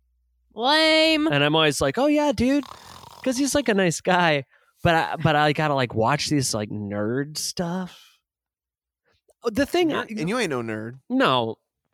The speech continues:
Speaker 1: You
Speaker 2: My f-
Speaker 1: hate Marvel.
Speaker 2: I don't even, I don't even know what it freaking is.
Speaker 1: It's like freaking, it's like Batman or something, right?
Speaker 2: Yeah, they, I guess they say comic book, and I'm like, "Is that, like, a comedian's book?"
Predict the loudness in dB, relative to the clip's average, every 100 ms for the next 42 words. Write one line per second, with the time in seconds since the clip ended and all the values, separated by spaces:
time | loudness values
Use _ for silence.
0 | _ _ _ _ 0 2 4 2 0 0
1 | -2 -2 -6 -8 -12 _ _ _ _ 0
2 | 2 2 2 0 -4 -4 -2 0 0 0
3 | 0 -2 -4 -8 -10 -16 -12 -10 -8 -8
4 | -8 -6 -2 0 0 -4 -14 -14 -6 -6
5 | -6 -12 _ -8 -4 -4 -6 -10 -18 _
6 | _ -8 -4 -4 -4 -4 -6 -6 -10 -10
7 | -10 -10 -12 -14 -20 _ _ _ _ _
8 | _ _ _ -4 -2 -2 -6 -4 -4 -4
9 | _ -6 0 2 2 0 -10 -2 0 2
10 | 2 0 -2 0 0 0 2 2 2 0
11 | 0 0 -2 -4 0 0 0 -2 -4 -4
12 | -4 -2 -2 0 0 -2 -8 -6 -4 -4
13 | -8 -18 -20